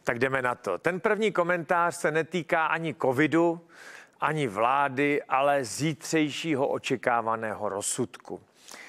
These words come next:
Zítra totiž podle avíza, které jsme dostali,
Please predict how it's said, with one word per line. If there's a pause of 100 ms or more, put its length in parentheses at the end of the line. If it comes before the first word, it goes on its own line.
(220)
Zítra
totiž (240)
podle
avíza,
které
jsme
dostali,